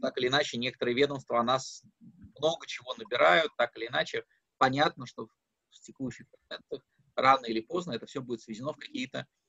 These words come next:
а, единые базы. Тем более, что сейчас правительство возглавляет человек, который, а, во-первых, имеет айтишный бэкграунд,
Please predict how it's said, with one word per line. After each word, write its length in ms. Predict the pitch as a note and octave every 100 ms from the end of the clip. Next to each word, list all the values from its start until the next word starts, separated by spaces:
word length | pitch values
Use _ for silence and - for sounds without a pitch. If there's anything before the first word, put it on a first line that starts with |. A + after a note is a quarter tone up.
| _ -
а, 180 | A#2 A2+
единые 400 | A2 C#3+ C#3+ C#3+
базы. 380 | B2+ G#2+ - - _ _ _
Тем 140 | A#2+
более, 340 | C#3 F3+ F3+ D3+
что 800 | - - C#3 D#3 D#3 D#3 D#3 - _ -
сейчас 320 | A#2 B2+ B2
правительство 500 | - B2 D3+ - D3+
возглавляет 640 | B2 A2+ A#2+ A#2+ C3 C#3+
человек, 500 | - - A#2 B2 C#3+
который, 540 | - A#2 C3 C#3 C#3 - _ _ _ _ _ _ -
а, 800 | B2 A#2+ A#2+ A#2 A#2+ A#2 A#2 A2
во-первых, 380 | A#2+ D3+ C3 B2+
имеет 220 | B2 A2+
айтишный 420 | A#2+ C3 - A2
бэкграунд, 580 | G#2+ A2 A#2+ E3 E4